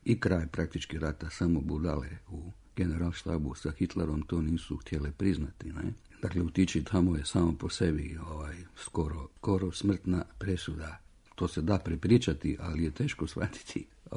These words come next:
on biva ranjen, bježi i nekim slučajem dospijeva umjesto u armiju Krajovu, što je poljska nacionalistička armija, koja se međutim tuče s Hitlerom,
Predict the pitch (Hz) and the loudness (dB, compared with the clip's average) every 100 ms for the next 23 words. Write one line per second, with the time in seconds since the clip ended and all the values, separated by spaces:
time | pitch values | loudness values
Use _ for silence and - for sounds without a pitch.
0 | 73 73 95 85 71 71 67 73 95 82 | -4 -4 0 0 2 0 0 2 4 4
1 | 101 113 98 87 90 107 - 101 - 85 | 4 6 8 8 6 4 4 4 4 4
2 | 82 71 - - - 90 85 127 71 65 | 4 2 -4 -18 0 0 2 0 -2 -4
3 | - - - - 90 - 80 71 69 - | -10 -18 -6 -2 0 2 0 2 -2 -4
4 | - - - 95 - - 85 82 80 - | -12 -20 -2 0 0 2 4 4 0 2
5 | 107 101 69 - 80 78 90 92 87 85 | 6 6 4 -4 -4 -2 2 4 4 2
6 | 76 85 80 90 - - - - _ - | 0 -2 0 2 2 -2 -6 -16 _ -18
7 | - 95 78 92 90 - 76 82 - 82 | -2 0 0 0 0 0 -2 -2 -2 0
8 | 78 82 85 76 - - 87 92 98 - | 0 0 -2 -4 -8 -8 0 2 2 0
9 | - - - - 92 82 95 90 98 98 | -6 -14 -16 -2 0 2 4 4 4 4
10 | 82 - 120 - 80 - 76 - - - | 4 4 0 2 -2 -4 -6 -6 -10 -8